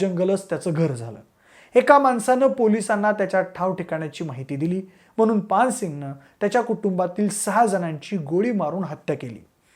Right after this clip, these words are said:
आणि थेट लाऊडस्पीकर घोषणा दिली की, "सरकार को बता देना, पानसिंग तोमर को पकडना उनकी औकात से बाहर है."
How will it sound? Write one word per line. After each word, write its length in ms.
आणि 160
थेट 240
लाऊडस्पीकर 680
घोषणा 400
दिली 320
की, 80
"सरकार 480
को 180
बता 340
देना, 360
पानसिंग 540
तोमर 260
को 200
पकडना 580
उनकी 260
औकात 480
से 160
बाहर 280
है." 100